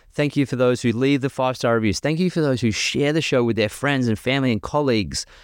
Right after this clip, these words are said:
Um, and thanks to those who take the lessons and put them in action and better their lives. Without you guys, I mean, yeah, again, there wouldn't be a show. So I'm really thrilled and super grateful for you for all listening,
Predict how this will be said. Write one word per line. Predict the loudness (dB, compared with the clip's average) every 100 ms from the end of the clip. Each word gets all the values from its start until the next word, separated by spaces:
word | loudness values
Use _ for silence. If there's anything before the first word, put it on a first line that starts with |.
| -20 -20 -10 -4
Um, | -2 0 -2
and | -2 -2
thanks | -4 -4 -4 -2
to | -2
those | 0 0
who | -2
take | -4 -6 -2
the | 0
lessons | 0 0 -2
and | -2
put | 0
them | 0
in | 2
action | -2 -2 0
and | 2
better | 2 2
their | 2
lives. | 0 -2 -2
Without | -2 0 0
you | 0
guys, | 2 0 2
I | 0
mean, | 0 -2
yeah, | -4 -6 -6
again, | -2 0 0
there | 0
wouldn't | 2
be | 2 0
a |
show. | 0 0 0 -6 -20 -20 -20 -12
So | -4 -2
I'm | 0 0 0
really | 2 0
thrilled | 0 0 2 2 0 -4
and | -2 0 0 0
super | -2 0 0
grateful | 0 0 -2
for | -2 0
you | 2 2
for | 2 2
all | 2
listening, | 2 0 0 0